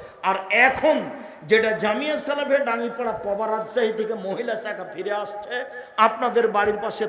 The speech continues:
তানোরে, এটা হলো চল্লিশ বিঘা জমির ওপরে। এখানে হবে মহিলা বিশ্ববিদ্যালয় তানোরে, এটা হলো চল্লিশ বিঘা জমির ওপরে এক জায়গায় তানোরে। জমি রেডি, কাজ শুরু হতে বাকি আছে, ইনশাল্লাহ হবেই।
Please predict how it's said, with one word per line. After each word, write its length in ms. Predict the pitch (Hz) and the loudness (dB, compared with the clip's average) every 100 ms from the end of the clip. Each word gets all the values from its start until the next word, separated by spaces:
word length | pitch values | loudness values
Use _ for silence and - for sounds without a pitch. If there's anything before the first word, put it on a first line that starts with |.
| - | 0
তানোরে, 440 | 214 233 247 233 - - - - - | 2 4 6 6 4 -2 -12 -14 -2
এটা 120 | 214 214 | 2 4
হলো 140 | 214 202 - 240 | 4 2 2 6
চল্লিশ 480 | 233 233 233 254 160 190 | 6 6 0 -2 -2 -2
বিঘা 200 | 208 208 | 0 0
জমির 300 | 202 190 185 | 0 -2 -2
ওপরে। 240 | 156 139 117 - - - - 185 | -4 -8 -8 -14 -20 -20 -6 -2
এখানে 220 | 185 220 220 | 0 4 6
হবে 140 | 226 214 196 | 4 0 0
মহিলা 300 | 196 220 220 208 | 2 2 2 0
বিশ্ববিদ্যালয় 680 | - 226 226 214 240 254 262 - - - - | -4 -4 -2 -2 0 0 0 -6 -16 -20 2
তানোরে, 480 | 220 233 254 254 190 147 - - - | 6 6 6 6 4 0 -8 -12 -4
এটা 120 | 202 214 | 2 4
হলো 140 | 214 208 - | 4 0 2
চল্লিশ 480 | 240 240 247 247 254 185 | 6 6 6 -2 -4 -6
বিঘা 240 | 247 233 - | 0 0 2
জমির 240 | 226 214 208 | 0 2 0
ওপরে 220 | 208 180 - 185 | 0 -6 -4 -2
এক 60 | 190 170 | -2 -2
জায়গায় 260 | 170 156 - 175 | -4 -4 -6 -6
তানোরে। 360 | 165 135 104 - - - - _ _ _ _ _ _ _ _ - | -6 -6 -10 -16 -20 -20 -20 _ _ _ _ _ _ _ _ 2
জমি 360 | 175 254 262 | 6 8 6
রেডি, 300 | 247 214 160 - - - | 4 2 0 -8 -14 -6
কাজ 200 | 202 214 208 - | -2 -2 -2 -2
শুরু 160 | 196 | 0
হতে 180 | 185 185 175 | 0 -2 -4
বাকি 220 | 151 - 147 | -6 -6 -10
আছে, 160 | - 123 - - | -10 -14 -16 -12
ইনশাল্লাহ 420 | 190 190 196 190 147 | -8 -6 -4 -2 -2
হবেই। 300 | 165 143 | -2 -4